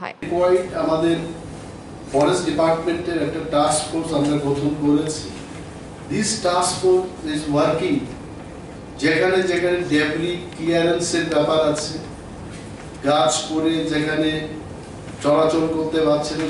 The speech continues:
Speaker 2: সেখানে তৎক্ষণাৎ আমাদের লোকেরা গিয়ে সেগুলো পরিষ্কার করে যান চলাচল যেন করতে পারে তার ব্যবস্থা আমরা করছি।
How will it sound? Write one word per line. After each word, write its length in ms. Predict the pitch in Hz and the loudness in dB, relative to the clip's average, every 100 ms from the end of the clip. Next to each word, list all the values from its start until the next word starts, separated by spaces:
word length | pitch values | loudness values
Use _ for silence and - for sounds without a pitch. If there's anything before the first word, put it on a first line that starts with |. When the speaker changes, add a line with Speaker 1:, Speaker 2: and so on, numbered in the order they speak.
| - | 0
Speaker 2:
সেখানে 300 | 147 175 196 - | 0 0 -2 0
তৎক্ষণাৎ 540 | 165 170 - 185 185 180 156 | 0 0 0 2 2 4 4
আমাদের 300 | 156 156 151 147 - - - - - - - | 2 4 2 0 -6 -10 -12 -14 -14 -8 2
লোকেরা 380 | 147 156 160 160 156 | 4 6 4 4 4
গিয়ে 180 | 156 151 147 | 0 0 0
সেগুলো 380 | 147 143 147 147 147 - - - - | 2 4 4 4 0 -2 -12 -14 -2
পরিষ্কার 520 | 147 147 - - 147 143 - - | 2 2 2 0 2 2 0 -4
করে 220 | 151 165 165 - - - - - - 139 | -2 0 -2 -6 -12 -14 -14 -14 -6 0
যান 180 | 156 160 151 | 2 2 2
চলাচল 420 | 156 151 151 156 147 | 2 2 2 2 2
যেন 140 | 151 156 147 | 2 0 0
করতে 220 | 143 147 143 | 0 0 0
পারে 160 | 143 143 | 2 2
তার 140 | 143 135 | 2 2
ব্যবস্থা 320 | 135 139 - 147 139 | 2 2 0 -2 0
আমরা 160 | 135 131 | 0 -2
করছি। 300 | 127 123 - | -6 -6 -8